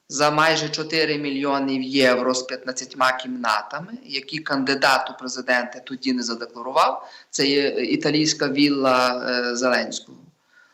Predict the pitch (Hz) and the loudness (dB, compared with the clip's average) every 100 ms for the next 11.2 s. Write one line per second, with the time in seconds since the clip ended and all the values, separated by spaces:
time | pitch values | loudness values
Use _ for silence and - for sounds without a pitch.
0 | _ 131 196 202 - 185 165 165 185 190 | _ 4 6 6 4 2 0 -4 -8 -8
1 | 208 233 - _ _ _ _ 156 160 170 | -10 -10 -16 _ _ _ _ -8 -2 -2
2 | 180 214 220 208 214 - 190 - - 160 | -2 -8 -10 -12 -12 -10 -8 -8 -8 -6
3 | 165 180 - 147 156 156 - 139 139 131 | -6 -6 -6 0 0 0 0 0 0 -4
4 | 131 - - - - - - _ _ _ | -6 -6 -6 -8 -10 -16 -18 _ _ _
5 | _ _ _ _ _ - - 156 - 208 | _ _ _ _ _ -12 2 4 4 0
6 | 233 226 208 202 185 185 - 190 147 131 | -2 -2 -2 -4 -12 -14 -12 -6 -6 -6
7 | - 143 131 - 180 185 175 160 160 147 | -12 -14 -14 -6 -6 -6 -10 -12 -6 -4
8 | 131 127 - - 135 127 120 127 131 131 | -4 -6 -6 2 4 4 0 -4 -8 -4
9 | 135 131 131 143 139 139 135 131 131 170 | -2 -2 2 0 0 -4 -4 -4 2 4
10 | 165 143 135 131 117 113 - 90 92 - | 4 2 -4 -8 -10 -10 -2 0 0 -4
11 | 185 - | -12 -12